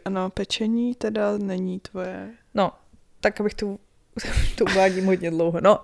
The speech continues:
Speaker 2: abych to uvedla, ano, pečení není moje oblíbená disciplína, a, ale i přesto jsem si našla recept, protože jsem tušila, že s tím zdobením to nebude jenom tak jednoduché.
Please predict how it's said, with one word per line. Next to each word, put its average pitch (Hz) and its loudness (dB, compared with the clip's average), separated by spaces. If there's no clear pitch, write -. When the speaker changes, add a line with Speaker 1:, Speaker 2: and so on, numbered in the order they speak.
Speaker 2:
abych 247 4
to 233 6
uvedla, 175 6
ano, 165 0
pečení 196 0
není 180 -4
moje 165 0
oblíbená 170 0
disciplína, 247 0
a, 214 2
ale 226 8
i 262 4
přesto - 2
jsem 202 -2
si 214 2
našla 202 2
recept, 196 0
protože 180 -4
jsem 214 0
tušila, 202 2
že 190 2
s - -10
tím 202 2
zdobením 185 2
to 190 2
nebude 165 2
jenom 160 2
tak 208 -4
jednoduché. 175 0